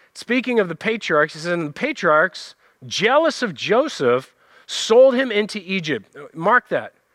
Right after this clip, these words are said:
You know, trouble always comes when there's jealousy. And the brothers were jealous of Joseph. Hinting at something. Luke's trying to get our, Doctor Luke's trying to get our attention. Remember back the last time the Sanhedrin was jealous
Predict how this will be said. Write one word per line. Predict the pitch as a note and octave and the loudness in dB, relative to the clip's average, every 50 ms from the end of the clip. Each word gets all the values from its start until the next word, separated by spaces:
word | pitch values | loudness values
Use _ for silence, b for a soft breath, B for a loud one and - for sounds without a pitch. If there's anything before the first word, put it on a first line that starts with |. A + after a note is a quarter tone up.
| _ _ _ | _ _ _
You | _ D#3 | _ -8
know, | C#3+ | -6
trouble | - - A3+ A#3 A#3 A3 | 0 0 0 2 2 4
always | F3+ F3 G#3 A3 A#3 G#3 - | 4 4 4 4 2 0 -2
comes | - B3+ B3+ A3 E3 D#3 D#3+ - - | -2 -2 0 0 0 -2 -4 -8 -6
when | D3+ C#3+ | -4 -2
there's | C#3+ D3 E3+ D#3+ - | -2 -2 -2 -4 -2
jealousy. | - G#3 G#3+ G#3+ F#3+ D#3+ - - A#2 G2+ _ b b b b b b b b b | 0 2 4 4 2 0 -2 -10 -14 -16 _ b b b b b b b b b
And | C3 C#3 E3 | -4 -2 -2
the | F3 | -2
brothers | C#3+ A#2+ E3 F3 F3+ G3+ G#3+ F#3+ | 0 2 2 4 4 4 2 0
were | G#3+ A#3 | -4 -8
jealous | G3+ D#3+ D#3+ E3 D3+ D#3+ F3+ G3 F#3 - - - _ _ _ _ _ _ _ | -6 -2 0 2 4 4 4 2 0 -2 -14 -18 _ _ _ _ _ _ _
of | F#3+ | -12
Joseph. | F3 D3+ A#3 A3+ A3 - - E3 B2 G#2 - _ _ _ _ _ _ _ _ _ _ _ _ _ _ _ _ _ _ A3 | -2 -2 0 0 0 -2 -2 -2 -2 -2 -6 _ _ _ _ _ _ _ _ _ _ _ _ _ _ _ _ _ _ -20
Hinting | - - - B3+ C#4 - B3 A#3 G#3+ | -16 -6 -4 -4 -2 -2 -2 -2 -2
at | F#3+ D#3+ | -2 -4
something. | - - F3 B2 C3 - C3 A#2+ A2+ A2+ A#2+ | -2 -2 -4 -4 -2 -8 -8 -8 -8 -6 -2
Luke's | F#3 A3+ G#3+ - - | -2 -2 -2 -4 -6
trying | - A3+ G#3 G3 | -2 -2 -2 -2
to | F#3 | -2
get | F3+ G3+ | 0 2
our, | F#3 F3 E3+ | 2 2 2
Doctor | E3 F#3+ G#3+ G#3+ - G3+ | 2 0 -2 -2 -2 -6
Luke's | G3 G#3 - - | -8 -8 -8 -4
trying | - G#3+ G3 | -4 -4 -2
to | F3 | -2
get | F3+ F#3+ | -2 0
our | F#3 E3 | 0 0
attention. | D3 C#3 - - G3+ G#3 - - E3 C#3+ | 0 -2 -4 -8 -8 -8 -8 -10 -6 -6
Remember | D3 D#3+ G3 G3+ F#3+ G3+ | -4 -2 -2 -2 -2 -4
back | F3+ F3 G#3 G3 F3 - B B B B B | -2 2 2 2 2 0 B B B B B
the | _ D#3+ | _ 0
last | F3 F#3 G3+ A3 G3 - - | 2 4 2 2 0 -4 -6
time | - G#3+ G#3 F#3+ F#3 | -2 -2 0 0 -2
the | E3 | -6
Sanhedrin | - - G3 F3+ F3 E3+ G#3 A3 F3 F3 D#3+ | -8 -8 -8 -8 -6 -4 -6 -6 -4 -4 -4
was | D3+ C#3 C3 A#2+ | -6 -6 -8 -8
jealous | A2 G#2+ - A3 B3 A3+ F3+ C3+ B2 - - - - | -6 -2 0 2 4 4 4 4 2 0 -6 -10 -10